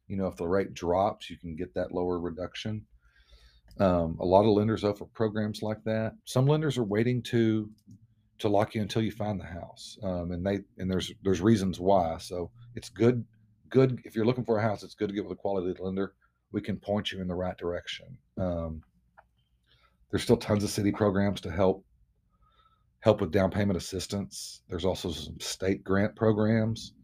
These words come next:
And then there's a lot of, like, builders and, and even regular homeowners trying to sell their homes that are offering those point buy downs. So again, we wanna be a good resource in,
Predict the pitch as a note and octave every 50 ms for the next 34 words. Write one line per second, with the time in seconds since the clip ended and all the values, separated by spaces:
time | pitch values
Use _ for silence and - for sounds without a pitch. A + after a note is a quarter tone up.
0 | - - - - - _ _ _ _ _ _ _ G#2 G#2+ A2 A2 A2 B2 B2 A2
1 | B2+ B2+ B2+ C#3 D#3 D3+ G#2 F2+ - G2+ G2+ G2 F2+ E2+ E2+ G2 F#2+ G#2 A#2 C3+
2 | C#3 C3 A2 A2 F2 E2+ E2+ - - G#2+ G#2+ G#2+ A2 A#2 A2+ A2 A2+ G2+ F#2+ F2
3 | E2 - - _ - G2 G#2+ A2+ A2+ A#2 A2 F#2+ - A#2 A#2+ C3 A#2 G2 F#2+ F#2
4 | F2+ E2 - - - G#2 G2 F#2+ F#2 - - G2 F#2+ G2 F#2 G2+ A#2+ B2 B2 G#2
5 | F#2 F2+ - - G2 F#2 F2+ F#2 F#2+ F#2+ F2+ - F#2+ F#2 F#2 F2+ E2 - - -
6 | - A2+ G#2 - E2+ F#2+ F#2+ G2+ F#2+ F2+ E2+ D#2+ - - - - - G2+ F2 E2+
7 | E2 - _ _ _ _ _ _ _ _ _ _ _ _ - - _ - F2+ A2+
8 | C3+ B2 G2 F#2 F#2 - _ _ _ _ _ _ _ _ _ _ _ _ _ _
9 | _ _ _ _ _ _ _ _ _ _ B2 B2+ C3+ C3 B2 A2 G2+ A2 G#2+ G2+
10 | F2+ E2 - - - _ _ _ _ _ _ _ _ _ _ _ _ _ _ _
11 | _ - - G#2 G#2 F2 F2 G2 G2 F#2 - G2 G2+ G2+ F#2+ - - F#2 E2 E2
12 | E2